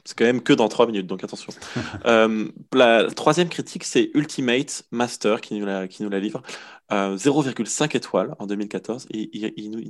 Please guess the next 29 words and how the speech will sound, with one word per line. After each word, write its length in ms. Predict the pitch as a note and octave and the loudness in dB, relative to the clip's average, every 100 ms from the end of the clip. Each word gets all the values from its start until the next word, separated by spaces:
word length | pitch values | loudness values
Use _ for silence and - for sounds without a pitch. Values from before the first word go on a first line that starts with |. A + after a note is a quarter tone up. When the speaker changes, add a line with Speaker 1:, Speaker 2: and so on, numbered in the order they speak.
| - | -10
Speaker 1:
il 100 | B2+ C3+ | -4 -2
nous 120 | B2 | -2
dit 160 | B2 | -2
la 80 | B2+ | -6
chose 160 | - A2 | -6 -10
suivante. « 340 | - F#2 - _ - - - | -8 -10 -10 _ -20 -20 -12
Sixième 340 | - C#3 E3 | -4 2 4
aventure 380 | D3+ B2 A2 C#3 | 4 2 0 -2
de 100 | A#2 | 0
zéro 240 | G2+ A2+ A2 | 2 2 2
zéro 220 | G#2+ F#2+ | -2 -4
sept, 300 | - G#2+ - | -4 -8 -6
une 80 | A2 | -6
espèce 320 | A2 - C#3 A2+ | -6 0 0 2
de 80 | |
parodie 500 | G#2+ C3+ C3 B2+ - | 0 2 2 0 -2
ratée 480 | C3+ - B2 - C3+ | -2 0 -2 -2 -10
de 140 | A2+ A2+ | -4 -4
James 180 | G#2 G2+ - | -4 -8 -6
Bond. 180 | F#2+ D#2+ - - - | -8 -8 -20 -20 -6
Le 80 | G#2+ | -2
film 200 | G#2 D3+ | 0 4
est 120 | C#3+ A2+ | 6 6
un 80 | |
bordel 520 | A2+ C3+ C3 A#2 C3 D3 | 4 6 6 8 6 6
comme 160 | A2 | 0
c'est 140 | - A2 | 0 -2
pas 160 | C3+ | -2
possible. 480 | - A#2 - G2+ - | -2 -4 -6 -10 -12